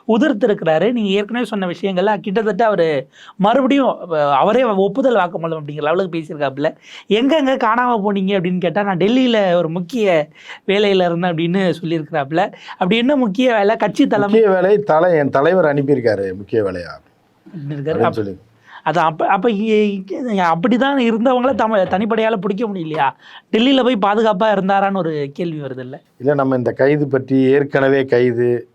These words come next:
Speaker 2: அம்பாசமுத்திரம் அம்பானி, இது பத்தியெல்லாம் நம்ம பேசியிருக்கோம், சரியா? So வந்து என்னன்னா, ரெட்டியை கைது செய்ய வேண்டும் என்பது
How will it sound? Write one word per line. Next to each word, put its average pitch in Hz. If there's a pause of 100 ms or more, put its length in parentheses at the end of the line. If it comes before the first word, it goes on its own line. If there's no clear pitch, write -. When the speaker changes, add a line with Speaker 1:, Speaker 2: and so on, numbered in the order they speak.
(160)
Speaker 2:
அம்பாசமுத்திரம் 117
அம்பானி, 113
இது 104
பத்தியெல்லாம் 113
நம்ம 110
பேசியிருக்கோம், 120
சரியா? 104 (640)
So 151
வந்து 151
என்னன்னா, 160 (1400)
ரெட்டியை 156
கைது 180
செய்ய 156
வேண்டும் 143
என்பது 127